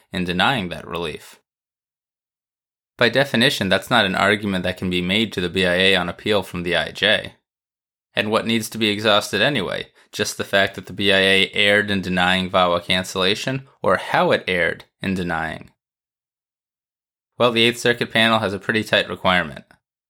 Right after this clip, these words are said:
Extending a bit its decision in Lasso v. Barr, discussed on episode fourteen of the podcast, the Eighth Circuit held that in order to make the argument before the Eighth Circuit, Mister Mencia Medina or any petitioner must, quote, "move to reopen or reconsider on that basis,"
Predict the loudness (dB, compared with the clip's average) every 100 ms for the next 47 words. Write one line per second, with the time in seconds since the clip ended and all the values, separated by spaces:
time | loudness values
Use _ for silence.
0 | _ _ _ _ _ _ -12 -8 -2 0
1 | 2 0 2 2 0 -4 -6 0 0 0
2 | -2 0 0 0 0 -2 -4 0 0 0
3 | -2 -6 -4 -4 -2 -2 -2 -4 -6 -6
4 | -6 -8 -6 -10 -10 -4 -2 0 0 0
5 | 0 -8 -20 -4 0 0 0 -6 -4 0
6 | 2 2 0 0 0 0 0 -2 0 0
7 | 0 2 2 2 0 -4 -4 -6 0 2
8 | 4 2 0 -2 -2 -2 -4 -6 -16 -6
9 | -4 -2 0 -2 0 0 0 -2 0 2
10 | 2 2 2 0 0 -2 -4 -2 -2 -2
11 | -2 -2 -4 -6 -2 2 2 0 _ _
12 | _ 0 2 2 -2 -4 0 2 4 2
13 | 0 -4 -2 0 0 0 -2 -4 -4 -2
14 | 0 0 2 0 2 0 2 2 2 -2
15 | -6 -8 -10